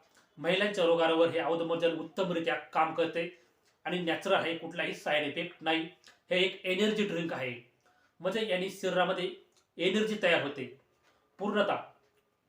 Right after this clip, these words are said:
आपल्या आजाराबरोबरच आपल्या शरीरामध्ये एनर्जी पण तयार करण्याचं हे औदुंबर जल काम करतं. तसेच बाहेर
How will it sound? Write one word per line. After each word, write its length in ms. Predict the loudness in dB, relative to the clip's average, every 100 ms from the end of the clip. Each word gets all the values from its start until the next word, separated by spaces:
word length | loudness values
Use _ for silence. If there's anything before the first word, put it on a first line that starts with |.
| _ _ _ _ _ -10
आपल्या 380 | -6 0 2 2 -4 -18 _ -2
आजाराबरोबरच 640 | 2 6 6 6 4 2 0
आपल्या 240 | -2 -2
शरीरामध्ये 480 | 0 -2 -2 -4 0
एनर्जी 260 | 0 -2
पण 140 | -4 0
तयार 180 | 0 2
करण्याचं 280 | 0 -2 -4
हे 120 | -6 -4
औदुंबर 320 | -4 -4 -6
जल 140 | -6 -6 -4
काम 160 | -4 -4
करतं. 300 | -8 -8 -10 -12 _ _ _ _ _ _ -4
तसेच 380 | 0 0 -2 -8 _ _ -6
बाहेर 440 | -2 2 2 0